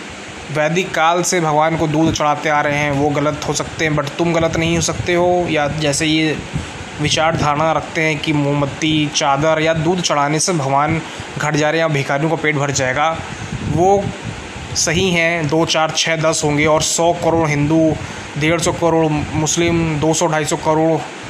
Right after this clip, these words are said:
आ, क्रिश्चियंस गलत हैं, या खाली हिंदू की बात कर लूँ तो सौ करोड़ हिंदू गलत हैं और तुम सही हो। उसने कहा, "हाँ भाई, बात तो सही है, लेकिन सबूत क्या है कि भगवान ये बोलते हैं कि दान करो, भगवान को बोलना चाहिए दान करो, भगवान ये बोलते हैं दान करो, तो हम फिर क्यों चढ़ाते हैं?"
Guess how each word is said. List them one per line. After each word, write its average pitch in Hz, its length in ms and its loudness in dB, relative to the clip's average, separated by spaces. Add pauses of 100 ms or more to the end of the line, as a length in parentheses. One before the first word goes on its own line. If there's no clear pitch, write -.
(260)
आ, 139 480 2
क्रिश्चियंस 147 680 0
गलत 156 320 0
हैं, 170 200 2
या 156 120 2
खाली 156 280 -2
हिंदू 151 220 2
की 165 100 0
बात 151 300 0
कर 160 60 0
लूँ 156 100 -2
तो 151 200 0
सौ 151 300 0
करोड़ 170 200 2
हिंदू 156 240 2
गलत 151 280 2
हैं 165 80 2
और 156 80 0
तुम 180 200 0
सही 180 260 0
हो। 170 180 2 (680)
उसने 151 220 -2
कहा, 147 180 -2
"हाँ 147 100 2
भाई, 143 120 2
बात 135 260 0
तो 147 60 0
सही 131 340 -2
है, 131 200 -2 (420)
लेकिन 196 200 0
सबूत 196 460 0
क्या 190 140 0
है 180 80 2
कि 185 100 0
भगवान 156 360 2
ये 180 100 2
बोलते 160 340 2
हैं 165 100 -2
कि 170 80 0
दान 156 320 0
करो, 151 480 0
भगवान 156 300 0
को 170 80 2
बोलना 156 240 2
चाहिए 151 200 0
दान 156 200 0
करो, 147 540 0
भगवान 151 200 2
ये 160 60 2
बोलते 156 220 0
हैं 151 80 0
दान 156 220 2
करो, 170 140 2
तो 165 100 -2
हम 160 100 2
फिर 160 200 -4
क्यों 143 160 -2
चढ़ाते 127 340 -2
हैं?" 120 240 -4